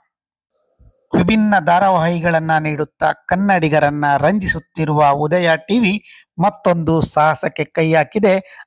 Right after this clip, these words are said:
ಅದುವೇ ಶಾಂತಿ ನಿವಾಸ. ಈ ಧಾರಾವಾಹಿಯಲ್ಲಿ ಮುಖ್ಯ ಪಾತ್ರವನ್ನ ನಿರ್ವಹಿಸುತ್ತಿರುವವರು ನಮ್ಮ ಕನ್ನಡದ ಹೆಮ್ಮೆಯ ಡಿಂಪಲ್ ಕ್ವೀನ್ ಸೋದರಿ ನಿತ್ಯಾ ರಾಮ್. ಈ ಧಾರಾವಾಹಿಯ ಮೂಲಕ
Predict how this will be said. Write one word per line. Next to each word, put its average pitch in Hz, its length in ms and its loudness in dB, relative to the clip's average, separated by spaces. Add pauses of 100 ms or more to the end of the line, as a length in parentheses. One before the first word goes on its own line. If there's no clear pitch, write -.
ಅದುವೇ 156 500 0
ಶಾಂತಿ 147 680 -4
ನಿವಾಸ. 131 520 -2 (1300)
ಈ 262 180 2
ಧಾರಾವಾಹಿಯಲ್ಲಿ 165 1080 0 (200)
ಮುಖ್ಯ 226 340 -4
ಪಾತ್ರವನ್ನ 151 800 0
ನಿರ್ವಹಿಸುತ್ತಿರುವವರು 170 1120 0 (220)
ನಮ್ಮ 180 240 0
ಕನ್ನಡದ 160 540 0
ಹೆಮ್ಮೆಯ 156 640 0
ಡಿಂಪಲ್ 170 680 -2 (220)
ಕ್ವೀನ್ 214 460 2 (220)
ಸೋದರಿ 196 880 -2 (560)
ನಿತ್ಯಾ 349 540 2
ರಾಮ್. 320 440 0 (1080)
ಈ 269 200 2
ಧಾರಾವಾಹಿಯ 170 800 2
ಮೂಲಕ 160 440 0